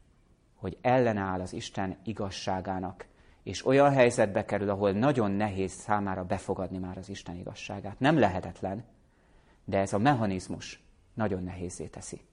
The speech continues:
Krisztushoz tehát kétféleképpen lehet viszonyulni. Jézus így fogalmazta ezt meg,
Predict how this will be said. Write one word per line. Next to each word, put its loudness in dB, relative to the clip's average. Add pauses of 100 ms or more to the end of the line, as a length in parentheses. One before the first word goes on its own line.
(1500)
Krisztushoz 0
tehát 0
kétféleképpen -4 (260)
lehet -2
viszonyulni. -8 (720)
Jézus 2
így -2
fogalmazta 4
ezt -4
meg, -6